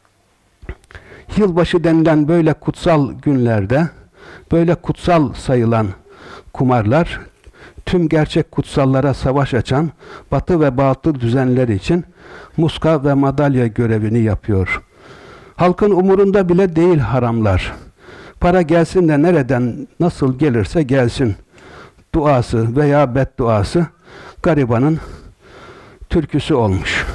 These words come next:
Milli piyangonun haram olduğunu bile bilmeyen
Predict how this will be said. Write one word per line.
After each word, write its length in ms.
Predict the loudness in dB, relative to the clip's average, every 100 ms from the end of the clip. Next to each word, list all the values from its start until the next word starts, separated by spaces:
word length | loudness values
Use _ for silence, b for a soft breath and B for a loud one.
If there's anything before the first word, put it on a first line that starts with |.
| B B -20 B B B B B B
Milli 300 | 0 2 2
piyangonun 560 | 2 2 4 4 4 4
haram 360 | 4 2 2 2
olduğunu 460 | 2 2 2 2
bile 280 | 2 0 0
bilmeyen 500 | 0 2 2 2 0